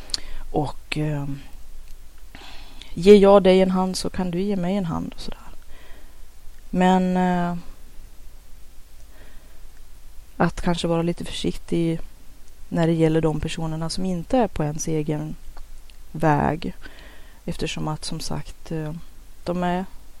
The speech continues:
av naturliga skäl oftast mindre intresserade och kanske inte orkar prata lika mycket som du om det du är jätteintresserad av. Där är ju likasinnade, ehm, väldigt lämpliga eftersom att de har ju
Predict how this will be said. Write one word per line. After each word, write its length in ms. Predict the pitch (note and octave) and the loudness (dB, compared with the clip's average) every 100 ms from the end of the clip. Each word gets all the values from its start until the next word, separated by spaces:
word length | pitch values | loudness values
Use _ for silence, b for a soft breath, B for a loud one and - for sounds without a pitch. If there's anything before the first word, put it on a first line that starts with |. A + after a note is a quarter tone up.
| - | -2
av 160 | E3 E3 | 0 0
naturliga 480 | D#3+ D#3+ E3 E3 | 0 0 0 0
skäl 340 | D#3+ D3+ D#3 D#3+ - - | 0 0 0 -2 -10 -10
oftast 380 | - - D3+ - | -6 -2 -2 -2
mindre 280 | D#3+ D#3 D#3+ | -4 -4 -4
intresserade 680 | D3 D3+ D#3+ G3+ A3 - A3 B B B B B - | -4 -4 -2 -2 -2 -4 -6 B B B B B -8
och 120 | D#3+ | -4
kanske 260 | D#3 D3+ D#3 | -2 -2 -6
inte 360 | - - E3 - | -6 -8 -6 -6
orkar 320 | - D#3 - D#3 | -4 -4 -4 -4
prata 320 | - D3+ D#3 | -4 -4 -2
lika 260 | D#3 - | -2 -2
mycket 600 | D#3 E3 - - - D#3+ | -2 -2 -4 -6 -4 -2
som 220 | - G#3 G3 | 0 0 0
du 300 | F3 G3 A3+ | -2 -4 -4
om 220 | G#3 F3 | -2 -2
det 120 | E3 | 0
du 220 | E3 D#3+ F3 | 0 0 0
är 140 | F3+ | 2
jätteintresserad 680 | F#3 - F3 - - E3+ F#3 | 0 0 -2 -4 -2 0 2
av. 180 | F#3 G#3+ B B B | 0 0 B B B
Där 100 | - | 2
är 60 | D#3+ | 2
ju 140 | E3+ | 2
likasinnade, 800 | F3 D#3+ D#3 - E3 D#3 D#3 D3+ - B B B B - | 0 0 -2 -4 -4 -4 -4 -4 -6 B B B B -8
ehm, 480 | D#3 D3+ D3 D3 D#3 - | -4 -4 -4 -6 -8 -8
väldigt 640 | - D#3 D3+ C3+ F3+ - | -6 -2 -2 -2 -4 -2
lämpliga 580 | F#3+ F3 - F3 F#3 F#3+ B B B - - - - | -2 -2 -2 -2 -2 -4 B B B -14 -12 -8 -6
eftersom 420 | D#3 - - D#3+ | -6 -6 -8 -8
att 180 | C#3+ - | -8 -8
de 200 | D#3 D#3 | -8 -6
har 140 | D#3+ | -6
ju 240 | D3+ D3+ | -6 -6